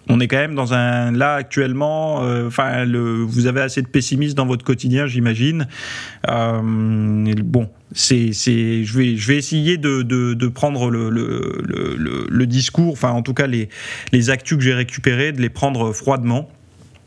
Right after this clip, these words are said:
Et puis, euh, on va essayer d'en, d'en discuter un peu ensemble. Donc la première chose, c'est les Français fortement exposés aux métaux lourds. Bon.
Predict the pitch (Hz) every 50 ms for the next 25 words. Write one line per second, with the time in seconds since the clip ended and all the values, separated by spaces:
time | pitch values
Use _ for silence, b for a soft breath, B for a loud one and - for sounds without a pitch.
0 | _ - - - - - - 123 120 - - 131 139 147 143 123 117 113 110 110
1 | 110 107 98 107 117 120 117 113 - 139 135 131 120 120 117 113 107 123 117 117
2 | 117 117 - - - 127 139 131 120 117 - 127 117 113 - - - 98 - -
3 | B B B B B B B B B B 135 123 117 151 147 - 170 170 165 151
4 | - - 196 202 - - 160 160 156 151 143 147 - 165 165 - - 175 180 -
5 | - 160 143 - - 160 160 175 170 143 - - - 143 135 151 170 160 151 131
6 | 147 - - 147 131 117 101 - - - - - - - - - - 107 -